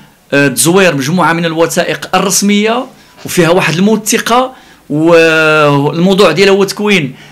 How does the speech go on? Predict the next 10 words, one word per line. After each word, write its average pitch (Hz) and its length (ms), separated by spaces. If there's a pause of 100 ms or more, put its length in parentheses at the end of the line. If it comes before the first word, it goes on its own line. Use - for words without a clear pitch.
(140)
آه، 147 200
ع-، 135 340
عصابة 180 380
إجرامية 180 600
من 180 100
أجل 170 260
تزوير 160 260
في 147 140
وثائق - 440 (340)
رسمية. 190 640